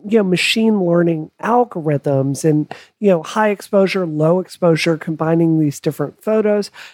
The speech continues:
It's like taking information before and after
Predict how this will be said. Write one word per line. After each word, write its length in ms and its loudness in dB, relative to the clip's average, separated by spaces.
It's 240 -2
like 200 0
taking 420 0
information 600 0
before 680 0
and 240 0
after 580 0